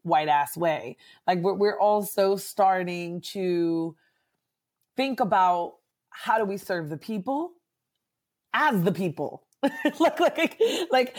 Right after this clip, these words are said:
how do we give the people what they need and not just worry about, um,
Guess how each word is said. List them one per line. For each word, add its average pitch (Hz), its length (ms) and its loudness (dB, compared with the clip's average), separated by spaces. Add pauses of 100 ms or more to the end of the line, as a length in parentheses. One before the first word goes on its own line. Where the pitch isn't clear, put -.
(140)
how 247 180 2
do 262 120 2
we 254 160 -2
give 208 220 -4
the 202 80 -6
people 202 420 -2
what 190 200 2
they 185 200 2
need 190 760 0 (260)
and 196 240 0
not 185 300 2
just 175 320 0
worry 175 640 2
about, 151 840 0
um, 147 540 -2